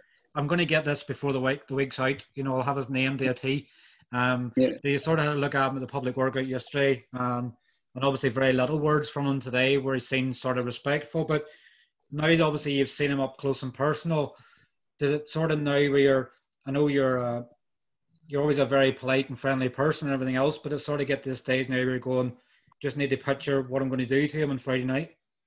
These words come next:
Speaker 2: Yeah, like, he, I, he, he seem-, he seems like a real nice, like, nice guy. He, he, he seems like, like he's respectful,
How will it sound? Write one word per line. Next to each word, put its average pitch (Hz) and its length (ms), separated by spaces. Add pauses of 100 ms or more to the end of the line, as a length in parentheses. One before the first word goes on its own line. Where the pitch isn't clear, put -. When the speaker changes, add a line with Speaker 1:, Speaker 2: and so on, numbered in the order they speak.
(920)
Speaker 2:
Yeah, 185 240
like, 185 180
he, 185 160
I, 170 260 (320)
he, 160 520
he 156 80
seem-, 165 420 (180)
he 139 100
seems 143 400 (220)
like 131 120
a 131 80
real 127 380 (480)
nice, 123 520 (160)
like, 123 140
nice 127 180
guy. 135 380
He, - 880 (120)
he, 117 280 (100)
he 131 80
seems 127 360 (420)
like, 120 280 (280)
like 120 120
he's 117 500 (1400)
respectful, 131 580